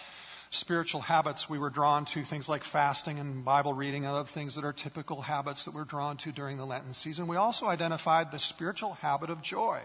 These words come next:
and it stood out. Maybe some of you, that's a habit you need to develop. With all the negativity and the cynicism, we need to learn to pursue and notice joy.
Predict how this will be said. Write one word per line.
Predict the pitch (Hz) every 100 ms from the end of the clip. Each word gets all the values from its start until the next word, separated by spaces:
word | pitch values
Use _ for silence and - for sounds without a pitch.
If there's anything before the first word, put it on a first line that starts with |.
| 117
and | 127
it | -
stood | - 180
out. | 190 226 151 - - - - - _ _ _ - - - - - - -
Maybe | 147 214 254 240
some | 180 - 233
of | 233 151
you, | 165
that's | 170 196 214
a | -
habit | - 180 190 196 156
you | 190 208
need | 151 156 151
to | 180
develop. | 170 185 208 196 - - - _ _ _ _ _ _ _ _ -
With | 180
all | 196 233 220
the | 190
negativity | 165 175 208 214 - 202 208 208
and | 175
the | 151
cynicism, | - 208 220 - 220 196 220 214 - - - - - 131
we | 156 214
need | 214 202
to | -
learn | 160 139 170 180 175
to | 180
pursue | - - - - 143 147 151 156 147 - _ _ _ _ _ _ _ _ -
and | 135 131
notice | 127 143 -
joy. | - 165 170